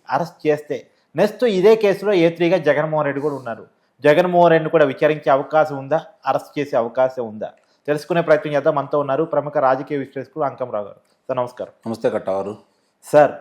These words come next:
Speaker 1: ఎంతమందిని సస్పెండ్ చేస్తారు? ఇప్పటికు నాలుగో పోలీస్ ఆఫీసర్ అనుకోండి సస్పెండ్ కావటం. జట్వానీ గారి కేసులో ముగ్గురు ఐపీఎస్ ఆఫీసర్లు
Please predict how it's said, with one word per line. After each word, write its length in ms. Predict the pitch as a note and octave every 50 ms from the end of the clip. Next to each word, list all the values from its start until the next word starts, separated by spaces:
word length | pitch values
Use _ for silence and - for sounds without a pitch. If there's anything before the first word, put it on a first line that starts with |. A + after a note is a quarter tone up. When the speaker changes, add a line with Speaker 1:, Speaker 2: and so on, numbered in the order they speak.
| - _ _ _ _ -
Speaker 1:
ఎంతమందిని 520 | A#2 B2+ C#3 C#3 D3+ D#3+ E3 F3 F3 D#3
సస్పెండ్ 380 | E3 D#3 D#3 - D#3+ D3+ D3 D3
చేస్తారు? 580 | C#3+ C#3+ C#3+ - C#3+ C#3 C#3 C#3 C#3 C#3 C#3
ఇప్పటికు 400 | C3+ C3+ C#3 - D3 D3 C#3 C#3+
నాలుగో 340 | C3+ C3 C3 C#3 D3+ D#3 E3
పోలీస్ 280 | E3 D3+ D3 D3 C#3 D3
ఆఫీసర్ 240 | C3+ - C3 - C3
అనుకోండి 280 | B2 A#2 B2 A#2+ A2
సస్పెండ్ 340 | A#2 A2 - - B2+ A#2+ B2
కావటం. 260 | A2+ G#2+ G2 _ - _ _ _ _ _ _ _ _ _ _ _ _ B2
జట్వానీ 420 | A#2 C3 C3 - E3 E3 D#3+ E3
గారి 140 | D#3+ D#3 D3+
కేసులో 300 | D3+ D3+ C#3+ D3+ E3+ F3
ముగ్గురు 480 | D#3 D3 C3+ C3 D3+ D3 C#3+ C3+ B2+ B2
ఐపీఎస్ 360 | B2 B2 - D3+ C#3 - C#3+
ఆఫీసర్లు 560 | C3 B2 - C#3 C3 - C#3 C#3+ E3 E3 C#3